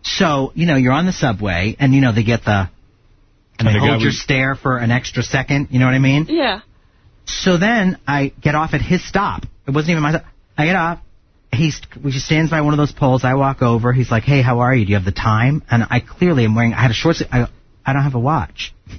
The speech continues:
Speaker 1: So I'm like, "Okay, he wants sex."
Speaker 2: Right.
Speaker 1: So I go, "Are you coming to my place or am I going to yours?" He goes, "Well, I have a meeting I have to get to. How about,"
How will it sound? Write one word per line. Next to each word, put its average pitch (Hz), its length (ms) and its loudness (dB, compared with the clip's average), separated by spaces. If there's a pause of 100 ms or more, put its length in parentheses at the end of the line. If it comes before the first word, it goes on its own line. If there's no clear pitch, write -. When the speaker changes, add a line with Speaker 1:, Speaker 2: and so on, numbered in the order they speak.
(220)
Speaker 1:
So - 140 -2
I'm 165 100 2
like, 139 200 -2
"Okay, 127 320 -2
he 104 140 -2
wants 90 280 -4
sex." - 400 -12 (180)
Speaker 2:
Right. 71 220 0 (280)
Speaker 1:
So 170 240 0
I 156 100 0
go, 139 460 0 (320)
"Are 123 40 -4
you 120 160 0
coming 131 260 0
to 120 60 2
my 113 160 2
place 117 280 -2
or 110 40 0
am 101 40 0
I 98 80 0
going 90 200 -4
to 87 60 -4
yours?" - 340 -10
He 101 80 -6
goes, 101 160 0
"Well, 117 160 2
I 113 120 -2
have 107 120 2
a 107 40 2
meeting 131 260 2
I 147 60 2
have 131 140 -4
to 117 60 -4
get 104 300 -2
to. 101 220 -2
How - 160 -8
about," 92 160 -4